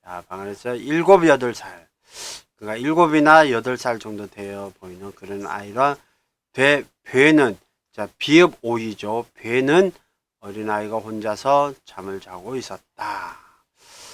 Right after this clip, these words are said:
자, 무얼 어떻게 수정을 해야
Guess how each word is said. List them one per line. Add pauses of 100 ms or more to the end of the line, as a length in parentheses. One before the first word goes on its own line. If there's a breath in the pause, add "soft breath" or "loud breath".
(220 loud breath)
자,
무얼
어떻게
수정을
해야